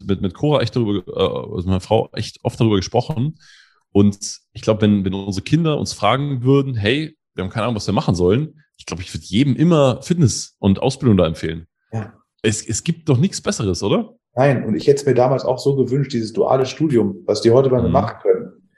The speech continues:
Speaker 2: Ich hätte es mir
Speaker 1: Mhm.
Speaker 2: wirklich damals gewünscht. Ja, es gibt
Speaker 1: Das
Speaker 2: nichts
Speaker 1: ist so
Speaker 2: Geileres.
Speaker 1: mega.
Speaker 2: Sechs Stunden mit coolen Leuten, die zu dir freiwillig kommen, Geld bezahlen, mit denen
Speaker 1: Ja.
Speaker 2: du einfach Spaß hast, in Jogginghose arbeiten gehen.
Speaker 1: Ja. <laughs>
Speaker 2: Ja, den ganzen Tag dummes Zeug reden, abends, äh,
Speaker 1: Ja.
Speaker 2: was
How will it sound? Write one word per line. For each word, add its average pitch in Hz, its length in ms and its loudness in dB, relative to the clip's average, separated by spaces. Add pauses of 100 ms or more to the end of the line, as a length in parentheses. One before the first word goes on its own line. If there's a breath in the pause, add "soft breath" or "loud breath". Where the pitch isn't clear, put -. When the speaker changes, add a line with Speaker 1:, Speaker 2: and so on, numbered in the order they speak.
(120)
Speaker 2:
Ich - 60 -20
hätte 127 140 4
es - 40 -6
mir 135 100 6
Speaker 1:
Mhm. 120 60 2
Speaker 2:
wirklich - 260 2
damals 127 340 2
gewünscht. 120 560 0 (460)
Ja, 101 180 0
es - 100 -10
gibt 147 180 0
Speaker 1:
Das 151 60 -2
Speaker 2:
nichts 180 160 2
Speaker 1:
ist - 60 -8
so - 40 6
Speaker 2:
Geileres. 131 320 4
Speaker 1:
mega. 101 320 -6 (340)
Speaker 2:
Sechs 151 300 2
Stunden 180 600 0
mit 147 180 -2
coolen 180 300 4
Leuten, 170 420 4
die 156 160 -8
zu 151 180 -6
dir 147 160 6
freiwillig 160 580 0
kommen, 147 280 0
Geld 160 260 0
bezahlen, 147 540 -8 (300)
mit 123 140 2
denen 147 120 6
Speaker 1:
Ja. 190 140 6
Speaker 2:
du 147 80 6
einfach - 180 -8
Spaß - 320 0
hast, 170 140 -2
in 131 100 2
Jogginghose 156 500 4
arbeiten 147 440 2
gehen. 151 340 4
Speaker 1:
Ja. 120 320 2
<laughs> - 40 -18
Speaker 2:
Ja, - 420 2 (280)
den - 160 -2
ganzen 180 320 2
Tag 185 200 0
dummes 180 280 0
Zeug 170 280 0
reden, 170 160 0
abends, 170 500 0
äh, 156 160 0 (120)
Speaker 1:
Ja. 117 140 4
Speaker 2:
was 127 200 -4